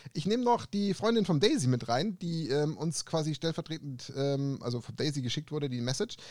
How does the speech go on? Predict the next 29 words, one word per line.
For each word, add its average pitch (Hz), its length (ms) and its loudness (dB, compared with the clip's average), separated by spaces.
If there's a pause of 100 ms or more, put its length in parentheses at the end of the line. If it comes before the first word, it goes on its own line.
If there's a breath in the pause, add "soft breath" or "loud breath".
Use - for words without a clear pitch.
(200 loud breath)
Grüße 202 340 0
dich. 120 380 0
Ähm, 180 840 2
zum 220 180 2
Thema 233 220 2
Partnerin 220 460 2
und 175 120 2
Magic 185 340 0
habe 185 100 2
ich - 80 -4
was - 120 0
beizutragen. 120 580 0
Meine 139 180 2
Freundin 214 300 2
ist 170 160 -6
zwar 165 100 0
generell 170 460 0
sehr 139 180 2
spieleaffin, 208 800 2
sie 165 160 2
hat 160 140 -4
Magic 175 300 0
aber 143 140 4
lange 151 400 0
einfach 170 440 -4
nicht 170 180 -2
wirklich 170 240 0
interessant 175 420 -2
gefunden, 123 520 -2